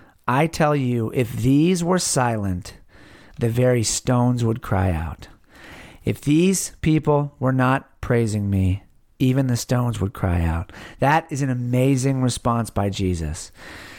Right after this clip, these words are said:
We learn in Romans eight that all of creation groans, groans for redemption.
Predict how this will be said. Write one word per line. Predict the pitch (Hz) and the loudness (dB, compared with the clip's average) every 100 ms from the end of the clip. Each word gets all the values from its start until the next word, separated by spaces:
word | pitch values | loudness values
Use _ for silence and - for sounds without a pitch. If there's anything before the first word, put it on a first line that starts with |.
| - - | -20 -6
We | 123 131 | 0 2
learn | 143 147 | 4 2
in | 139 | 2
Romans | 135 143 143 143 | 2 4 2 2
eight | 139 147 | 2 2
that | 135 - | 0 0
all | 131 151 | 2 2
of | 156 - | 0 -2
creation | - 156 156 139 131 117 | 0 2 2 0 -4 -4
groans, | 127 127 139 147 143 131 104 87 - - - | 0 2 4 4 4 2 -2 -4 -8 -10 -2
groans | 135 135 131 113 | 2 4 2 -2
for | - 131 | -2 0
redemption. | 127 120 127 123 - 95 76 | 2 2 0 0 0 -2 -2